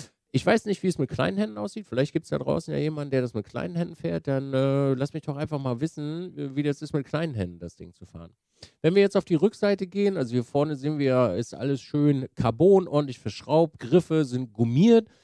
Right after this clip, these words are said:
Äh, die sind auch nicht ganz so hart. Man kann schon sehen, man kann den Griff auch noch eindrücken. Ne, also hier ist wirklich guter, guter Grip dran. Und das hält jetzt auch seit anderthalb Jahren wirklich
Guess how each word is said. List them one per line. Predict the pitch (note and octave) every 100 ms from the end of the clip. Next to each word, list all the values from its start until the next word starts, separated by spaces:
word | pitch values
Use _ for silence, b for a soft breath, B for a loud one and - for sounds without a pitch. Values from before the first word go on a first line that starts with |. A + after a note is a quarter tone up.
| b b b
Äh, | A2+ A2+ A#2
die | G#2+ A2+
sind | A#2+ A#2+ -
auch | A2+ - _ -
nicht | A#2 -
ganz | A#2+ A#2+
so | - G2
hart. | D3 E3+ C#3
Man | A2
kann | - C3
schon | - A2
sehen, | G#2 C3 C#3+ C#3+
man | G2+ G#2+
kann | A#2+ B2
den | A2 G#2+ - _
Griff | - C3 -
auch | A2+ A2
noch | G#2+ F2+ _ -
eindrücken. | C#3 F3+ F#3+ D3 E3+ E3 D#3+ D#3+ E3 _ _ _ -
Ne, | D#3 E3+
also | B2+ A#2
hier | A2+ B2+
ist | -
wirklich | B2+ A#2+ -
guter, | A#2 G#2 G2 G2+
guter | A2 A#2 F#2
Grip | - D3
dran. | - A#2 A#2+ A2+ _ _ _ _ _ _ _ -
Und | A2
das | G#2 -
hält | A2+ A#2
jetzt | G2+ -
auch | F#2+
seit | - F#2+ F2+
anderthalb | G#2 G#2+ G2 G2
Jahren | G2 G2 G2 G2
wirklich | G2+ G2 F#2 -